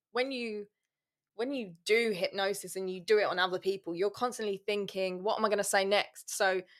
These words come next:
it almost becomes like you start thinking about hypnotherapy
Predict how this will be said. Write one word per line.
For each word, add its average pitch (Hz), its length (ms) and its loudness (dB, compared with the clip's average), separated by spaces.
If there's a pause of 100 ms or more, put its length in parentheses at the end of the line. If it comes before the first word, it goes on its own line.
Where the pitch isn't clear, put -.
(560)
it 220 140 10
almost 220 460 2
becomes 196 500 -2
like 180 300 4 (640)
you 196 220 -10
start - 380 4
thinking 185 260 -2
about 170 220 4
hypnotherapy 170 960 -2